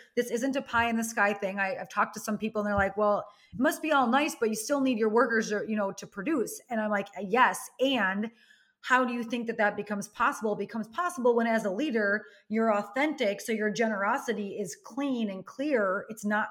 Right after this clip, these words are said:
toxic. It's not like you're letting people off the hook all the time when really you're resenting because now you need to, like, work harder in your business.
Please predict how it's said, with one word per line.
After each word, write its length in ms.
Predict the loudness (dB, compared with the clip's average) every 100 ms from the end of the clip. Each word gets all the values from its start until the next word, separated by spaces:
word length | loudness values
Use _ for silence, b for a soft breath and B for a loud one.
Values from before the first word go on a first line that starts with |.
| 0
toxic. 500 | 2 2 0 -6 -6
It's 160 | -8 -4
not 280 | -2 0 -2
like 180 | -4
you're 140 | -2 0
letting 320 | 0 0 -2
people 240 | -4 -2
off 200 | -2 -4
the 60 | -8
hook 260 | -4 -4 0
all 140 | -2
the 80 | -2
time 440 | -2 -2 -2 -4 B B B _
when 160 | -2 0
really 360 | 6 8 10 6
you're 120 | 2
resenting 540 | 2 2 0 0 -2
because 220 | -2 -4 -4
now 180 | -2
you 160 | -2 0
need 160 | -2 -2
to, 80 |
like, 260 | -4 -4 -4
work 260 | -4 -6 -4
harder 380 | -2 0 -2 -4
in 80 | -6
your 100 | 2
business. 480 | 4 4 -2 -8